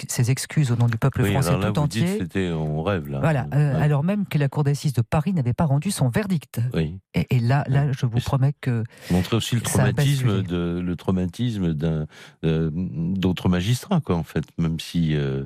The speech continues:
Speaker 1: Oui, mais enfin.
Speaker 2: ça vous a paru, euh, complètement, euh, surréaliste, non,
Speaker 1: Ça, c'est
Speaker 2: comme, euh,
Speaker 1: surréaliste. La Cour
Speaker 2: oui.
Speaker 1: d'assises de Paris n'avait pas rendu son verdict.
Speaker 2: Oui,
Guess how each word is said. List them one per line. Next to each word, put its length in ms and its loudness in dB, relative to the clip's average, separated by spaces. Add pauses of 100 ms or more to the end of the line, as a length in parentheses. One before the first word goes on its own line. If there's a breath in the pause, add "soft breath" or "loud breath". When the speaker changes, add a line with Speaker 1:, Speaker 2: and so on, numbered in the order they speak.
Speaker 1:
Oui, 120 -2
mais 80 -8
enfin. 180 -4
Speaker 2:
ça 60 2
vous 140 0
a 80 2
paru, 480 0
euh, 460 -2
complètement, 680 -2
euh, 160 -10
surréaliste, 680 0
non, 100 2
Speaker 1:
Ça, 140 0
c'est 80 -2
Speaker 2:
comme, 80 0
euh, 40 -2
Speaker 1:
surréaliste. 680 0
La 100 -2
Cour 140 -2
Speaker 2:
oui. 40 4
Speaker 1:
d'assises 380 2
de 80 0
Paris 320 2
n'avait 200 0
pas 140 0
rendu 300 0
son 180 -2
verdict. 380 0
Speaker 2:
Oui, 220 0